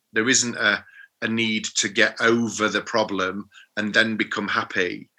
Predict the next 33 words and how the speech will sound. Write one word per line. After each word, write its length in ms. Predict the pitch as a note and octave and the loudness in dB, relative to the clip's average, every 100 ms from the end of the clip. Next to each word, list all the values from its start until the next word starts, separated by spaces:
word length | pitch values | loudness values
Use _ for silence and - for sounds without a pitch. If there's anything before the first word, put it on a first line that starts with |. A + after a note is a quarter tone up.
| - - - | -20 -18 -10
that 120 | A#2+ | -4
your 160 | A#2+ A2+ | 2 4
happiness 600 | - A#2 - A#2 G#2 - | 4 2 -2 -2 2 2
is 140 | G#2+ | 2
connected 640 | - G#2+ A2+ B2+ - G2+ F#2 | -2 0 0 0 -2 -6 -4
to 120 | G2 | -4
the 100 | G2 | -2
thing 240 | - G#2 | -2 -2
that's 220 | F#2+ - | -2 -4
making 360 | G#2 G2 - G2+ | -4 -6 -8 -6
you 180 | F#2+ F#2+ | -4 -4
unhappy, 640 | F#2 A2+ - F#2 G2 G#2+ - - - - | -2 -4 -2 -4 -4 -10 -16 -16 -12 -6
in 100 | A2 | 0
the 80 | |
same 440 | G#2 - B2 A#2 G#2 | 4 4 4 2 0
way 320 | G#2 A2 G#2 | 0 0 -2
that 240 | G2 F#2+ | -4 -6
the 100 | G#2 | -4
lotus 480 | G2+ A2 A2+ - G#2 | -2 0 -2 2 2
flower's 500 | - G#2+ G2+ G2 F2+ | 2 2 0 0 -4
roots 760 | G2 C3+ C#3+ A2+ - - - - _ A2 | 2 4 4 2 2 2 2 -4 _ -10
grow 520 | G#2 A2 A2 G#2+ G#2 _ - | 2 6 6 4 -4 _ -8
through 200 | A2 G#2+ | -2 0
mud. 360 | G#2 A2 G2+ F2+ - _ _ _ - | 2 0 -2 -4 -14 _ _ _ -8
And 160 | A#2+ G#2+ | -4 -2
the 80 | |
beauty 500 | G2+ G#2+ C3 C#3 B2 | -4 -2 0 2 0
of 100 | A2 | 0
the 100 | G#2 | 0
lotus 480 | A2 A2 G#2 - - | 2 2 0 2 2
flower 360 | - A2 G#2+ G#2 | 4 0 0 -2
comes 500 | - C3+ C3 C3 - | -2 -2 0 2 0
from 540 | - F#2+ F#2 G#2 G#2 | 0 -2 -2 -4 -10